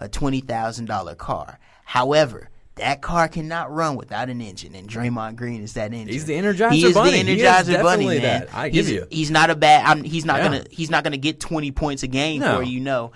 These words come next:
Speaker 1: But at the same time, nine points a game with eight rebounds and seven assists is pretty solid.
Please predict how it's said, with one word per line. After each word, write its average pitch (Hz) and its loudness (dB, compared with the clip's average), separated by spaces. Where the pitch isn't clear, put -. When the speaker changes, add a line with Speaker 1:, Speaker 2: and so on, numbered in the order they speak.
Speaker 1:
But 151 4
at 143 -2
the 135 -10
same 143 -6
time, 143 -2
nine 143 0
points 151 -4
a 135 -6
game 143 -2
with 131 -6
eight 143 -4
rebounds 139 -4
and 117 -10
seven 135 -4
assists 160 -4
is - -10
pretty 160 0
solid. 117 0